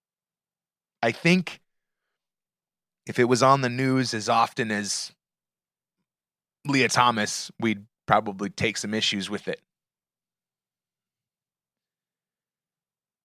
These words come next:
Remember Occupy Wall Street? That didn't go on for very long, did it? No, because I believe it was around that time that Obama did his little propaganda switcheroo,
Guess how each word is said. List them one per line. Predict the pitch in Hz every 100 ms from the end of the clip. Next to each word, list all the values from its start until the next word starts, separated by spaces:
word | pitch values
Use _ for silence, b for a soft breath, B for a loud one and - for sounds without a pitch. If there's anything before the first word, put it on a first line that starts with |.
| _ _ -
Remember | 113 101
Occupy | 104 120 127 113 107
Wall | 98 104 107
Street? | - 120 123
That | 110 110
didn't | 113 104
go | 98 98
on | 95
for | 101 92
very | 98 101 101
long, | 104 110
did | 110 107
it? | - _ _ _ _ _ _ _ _ _ _ _ _ _ _ _ _ _ _ _ _ _ -
No, | 131
because | 131 147 135
I | 131
believe | 123 151 185
it | 123
was | 123
around | 117 123 127
that | 123 117
time | - 117 117
that | 113 107 _
Obama | 113 104 113 113
did | 101 101
his | 95 98
little | 104 98 90 _ _ _ _ _ _ _ _ _ _ _ _ _ _ _
propaganda | - 139 123 123 127 123
switcheroo, | - - 131 120 120 117 107 104